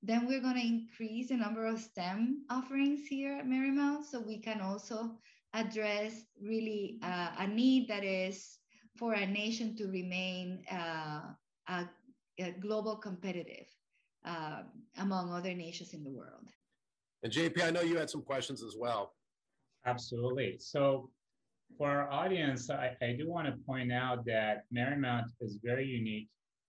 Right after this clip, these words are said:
Speaker 3: A, as you mentioned, a huge Hispanic population.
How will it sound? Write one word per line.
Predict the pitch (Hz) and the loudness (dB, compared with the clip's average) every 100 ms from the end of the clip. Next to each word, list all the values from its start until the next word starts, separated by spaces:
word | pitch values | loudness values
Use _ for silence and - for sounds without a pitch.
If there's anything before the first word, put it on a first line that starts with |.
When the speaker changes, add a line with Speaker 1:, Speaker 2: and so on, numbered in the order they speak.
| 131 | 0
Speaker 3:
A, | 127 123 123 120 _ _ _ _ _ _ _ _ - | 4 4 0 -4 _ _ _ _ _ _ _ _ -2
as | 127 117 | 0 2
you | 120 | 2
mentioned, | 120 120 117 127 117 117 110 | 2 2 0 0 0 0 -4
a | 101 139 | -6 -4
huge | 143 143 | -2 -2
Hispanic | 131 120 120 117 117 120 | -4 -4 0 0 0 0
population. | 117 107 107 110 104 101 110 104 | -2 0 -2 -2 -4 -6 -8 -8